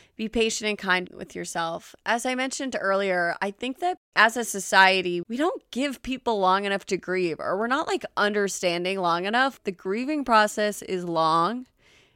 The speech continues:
it's hard, and it's shorter for some people, but it's at least a year.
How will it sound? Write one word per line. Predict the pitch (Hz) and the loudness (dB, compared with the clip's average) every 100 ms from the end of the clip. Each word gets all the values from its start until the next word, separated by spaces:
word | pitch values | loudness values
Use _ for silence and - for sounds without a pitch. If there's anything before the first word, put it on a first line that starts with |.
| _ | _
it's | 190 - | -10 -10
hard, | - 190 180 165 190 233 240 _ _ _ _ | 0 4 6 4 0 -6 -12 _ _ _ _
and | 214 220 214 208 196 - | -2 0 0 0 -4 -6
it's | 196 | -6
shorter | - 262 330 381 | 0 2 2 2
for | 233 208 | 0 0
some | 262 262 | 0 -2
people, | 220 180 170 170 | -2 -4 0 2
but | 202 226 - | 2 2 0
it's | 466 508 - | -4 -2 -2
at | - 698 - | 0 0 -4
least | 220 247 269 - - | -4 0 0 -2 -6
a | 175 | -6
year. | 170 165 135 196 | -4 -4 -6 -10